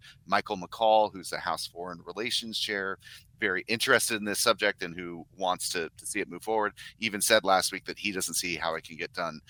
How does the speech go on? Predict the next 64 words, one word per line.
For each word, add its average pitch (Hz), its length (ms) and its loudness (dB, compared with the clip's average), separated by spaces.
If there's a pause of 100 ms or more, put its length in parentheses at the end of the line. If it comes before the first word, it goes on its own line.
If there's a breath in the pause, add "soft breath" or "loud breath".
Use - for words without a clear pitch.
(200 loud breath)
during 87 240 -6
this 90 240 -2
calendar 76 500 -6
year. 82 280 -8
So 87 300 -2
it, 76 120 -6
it 95 180 -4
may 101 360 2
s-, - 260 0 (140)
it 95 120 -6
may 98 120 -2
come 92 180 -6
to 92 80 -6
pass 87 300 0
that 87 140 -8
that 85 180 0
doesn't 80 260 -6
get 73 140 -12
done. 55 240 -10 (340 loud breath)
They're 117 180 8
also 139 220 8
working 123 320 0
for 113 160 0
a 101 60 2
top-line 110 500 2
spending 92 400 -2
deal 90 300 0
that 90 100 -2 (140)
doesn't 92 220 0
have 98 100 0
to - 80 -16
be 87 100 -10
passed, 123 540 4
but 92 160 -2 (520 loud breath)
in 113 120 -2
order 120 160 0
for 117 160 -8
the 104 100 0
appropriators 107 520 -4
to 107 60 -4
meet 107 140 -4
those 95 160 -6
deadlines 107 460 4
I 95 80 0
just 90 220 -6
mentioned, 95 300 -4
they 87 100 0
have 113 140 2
to 98 60 -10
have 92 140 -2
some 95 160 -4
sort 90 160 -10
of 90 80 -4
number 101 260 -4
to 90 80 -4
work 82 240 -8
to. 82 260 -6 (300 loud breath)
And 101 140 -2
that's 98 200 2
one 98 120 -6
of 87 80 -6
the 82 80 -10
things 90 260 -6
that 90 160 0